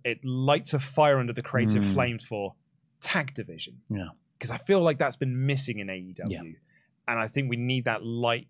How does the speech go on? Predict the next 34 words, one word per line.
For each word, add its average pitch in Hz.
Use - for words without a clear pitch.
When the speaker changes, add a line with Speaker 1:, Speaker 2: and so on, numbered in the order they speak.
Speaker 1:
and 120
that -
spark -
again. 98
And 92
I'm 92
hoping 113
that 98
this 110
can 104
spark -
some 113
creative 113
juices 104
in 98
the 98
tag 101
division 95
and 101
get -
back 127
to -
that 95
twenty 117
eighteen, 110
Speaker 2:
Mm. 104
Speaker 1:
twenty 98
nineteen 107
tag 104
division 101
run 101
that 98
we 95
had. 95